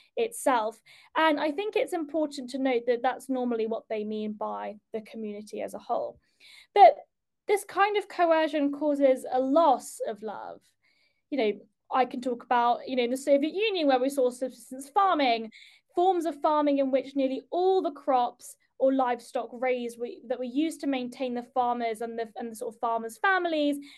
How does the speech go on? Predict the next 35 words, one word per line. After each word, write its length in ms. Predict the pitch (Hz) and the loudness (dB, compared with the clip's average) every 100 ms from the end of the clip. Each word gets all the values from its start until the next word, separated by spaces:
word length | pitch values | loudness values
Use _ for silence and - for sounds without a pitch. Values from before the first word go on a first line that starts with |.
| _ _ _ - | _ _ _ 0
and 100 | 285 | 6
then 160 | 285 294 | 6 6
leaving 300 | 320 285 285 | 2 2 2
very 220 | 311 302 | 2 4
little, 260 | 294 285 | 2 2
if 120 | 254 269 | -2 0
any, 220 | 254 240 | -2 -2
surplus 560 | - 247 240 247 226 | -2 -2 -2 -6 -8
for 120 | - 233 | -10 -16
trade. 500 | - 339 311 254 247 _ _ - | -2 2 2 0 -6 _ _ -4
That 160 | 381 | -4
kind 320 | 339 370 403 370 | -2 -2 0 0
of, 240 | 330 277 240 - | 0 -2 -8 -12
you 80 | - | -2
know, 240 | 285 240 240 _ | 0 0 -4 _
pre-industrial 960 | - 392 415 359 311 302 294 320 285 | -6 0 0 2 0 0 -4 -2 2
agricultural, 920 | 269 262 254 262 262 269 277 240 233 226 - - _ - | 2 0 -4 -4 -4 -4 -4 -2 -2 -4 -10 -20 _ -6
um, 480 | 247 240 233 233 240 - | -2 -2 -2 -6 -14 -4
uh, 180 | 254 240 | -2 0
sort 180 | - 240 | -4 0
of 40 | |
meth-, 300 | 277 330 285 | 2 2 2
methodology, 880 | 285 285 285 370 392 - 311 277 262 - - - | 2 2 2 0 -2 -2 0 0 -2 -10 -14 -4
and 120 | 320 | -2
it's 200 | 330 349 | 0 -2
that 180 | - 571 | -4 -2
people, 320 | 427 415 392 | -2 0 -2
that 120 | - | -4
people 220 | - 392 370 | -4 -2 -2
across 440 | - - 403 - | -4 -6 -6 -4
the 100 | 339 | -4
world 400 | 302 320 277 269 | 0 2 2 0
have 180 | 277 285 | -6 -6
been 160 | 269 | -6
using, 880 | 247 247 277 269 247 247 240 226 226 | -6 -4 -2 -2 -4 -4 -4 -6 -12